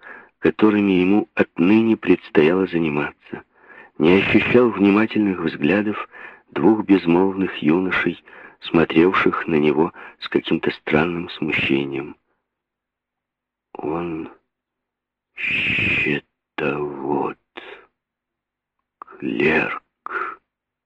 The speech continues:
работающий за пятьдесят шиллингов в неделю.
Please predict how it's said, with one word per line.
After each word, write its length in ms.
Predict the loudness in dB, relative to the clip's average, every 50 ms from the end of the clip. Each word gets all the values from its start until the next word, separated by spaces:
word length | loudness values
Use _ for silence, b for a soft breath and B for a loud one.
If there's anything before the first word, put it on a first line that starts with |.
| _ _ _ _ _ _ _ _ b b b b b b b
работающий 920 | -6 -4 -2 -2 0 0 0 0 0 0 0 0 0 -2 -2 -2 -2 -2
за 140 | 0 -2 -2
пятьдесят 840 | -4 _ -8 -14 -14 -12 -10 -8 -8 -8 -6 -2 -2 -2 -2 -2 -6
шиллингов 1080 | -8 -8 -6 -6 -6 -4 -4 -2 -2 -2 -4 -4 -6 -6 -4 -4 -4 -4 -6 -10 -12 -12
в 80 | -10 -8
неделю. 880 | -6 -6 -6 -6 -6 -6 -6 -6 -6 -6 -6 -8 -10 -12 -12 -14 -18